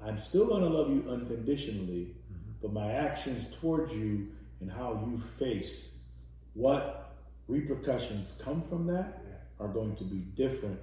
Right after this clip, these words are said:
Speaker 1: if you stray off the path versus you staying on that path. I'm still your father. I'm still gonna love you. I'm still gonna do all those things. But if you choose to diverge on that other path, the response is gonna be different. But at the end of it, I'm still going to be there.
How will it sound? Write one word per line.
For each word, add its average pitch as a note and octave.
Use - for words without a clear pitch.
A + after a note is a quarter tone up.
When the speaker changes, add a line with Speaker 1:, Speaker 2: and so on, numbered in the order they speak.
Speaker 1:
if F#2+
you G2+
stray C3
off G#2
the G2+
path F#2+
versus G2+
you B2+
staying A2
on G#2+
that F2
path. F#2
I'm -
still A#2+
your C#3
father. A2
I'm -
still G2
gonna A#2+
love G#2+
you. G#2
I'm F2+
still A2
gonna G#2+
do G2+
all F#2+
those -
things. B2+
But G2
if F#2+
you A#2
choose C3+
to -
diverge A2+
on G2+
that G#2
other F#2+
path, D#3
the F#2+
response A2
is G#2
gonna G2+
be G2
different. C3
But A2+
at G2+
the A2+
end C#3
of A2
it, G2+
I'm G#2
still A#2
going G#2+
to -
be C#3+
there. G#2+